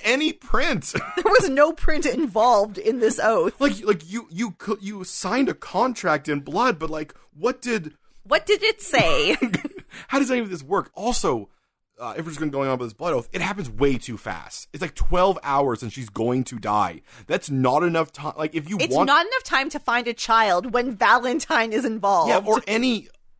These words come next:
Speaker 1: oath.
Speaker 2: It's also not enough time to birth a demon child.
Speaker 1: Yeah, like, it's, if,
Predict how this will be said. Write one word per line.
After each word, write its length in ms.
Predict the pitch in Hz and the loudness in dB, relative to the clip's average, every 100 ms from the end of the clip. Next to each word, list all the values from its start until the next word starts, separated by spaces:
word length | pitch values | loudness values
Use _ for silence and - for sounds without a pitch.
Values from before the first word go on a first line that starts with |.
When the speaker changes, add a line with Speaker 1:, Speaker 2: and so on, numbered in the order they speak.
| _ | _
Speaker 1:
oath. 280 | 165 196 - | 0 4 4
Speaker 2:
It's 120 | - - _ | 2 -4 _
also 320 | 294 539 - 659 494 | 0 2 4 2 4
not 180 | 254 311 | 2 2
enough 220 | 370 - | -2 -4
time 320 | - 320 285 | -2 -2 -2
to 140 | - 285 | -2 -4
birth 520 | - 233 240 277 277 226 | 0 2 4 4 2 0
a 60 | |
demon 500 | 220 185 240 262 208 | -2 -6 -4 -2 -4
child. 640 | 233 233 180 165 135 214 269 - | -2 0 2 2 0 -2 -4 -2
Speaker 1:
Yeah, 200 | 262 214 | 2 2
like, 320 | 185 185 - _ _ _ | 2 -2 -8 _ _ _
it's, 380 | 214 208 - - _ _ _ _ _ | -20 -20 -18 -20 _ _ _ _ _
if, 360 | 185 - 185 | -20 -8 -6